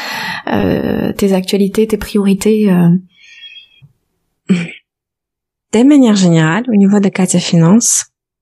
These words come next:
Speaker 2: c'est la communauté. C'est mon focus unique et seul focus, presque.
Speaker 1: Mm.
Speaker 2: J'ai, j'ai, en fait, j'ai deux niveaux d'offres. J'ai un académie en finance personnelle pour ceux,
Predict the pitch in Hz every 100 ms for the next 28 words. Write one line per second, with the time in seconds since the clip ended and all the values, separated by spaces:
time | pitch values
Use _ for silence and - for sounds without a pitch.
0 | _ _ _ _ - - - 190 196 196
1 | 175 - 170 165 170 185 _ _ _ _
2 | _ _ _ _ _ _ - - 214 214
3 | 208 202 202 247 254 - 247 - _ _
4 | _ _ - 190 214 240 233 208 185 175
5 | - 170 202 254 - - _ - - 208
6 | 190 185 - _ - 185 170 196 196 196
7 | 220 220 196 214 - 196 196 185 240 247
8 | 226 226 202 202 - 180 175 165 170 -
9 | 190 196 202 196 202 208 196 180 - 165
10 | 170 - - 185 180 180 - - - 196
11 | 190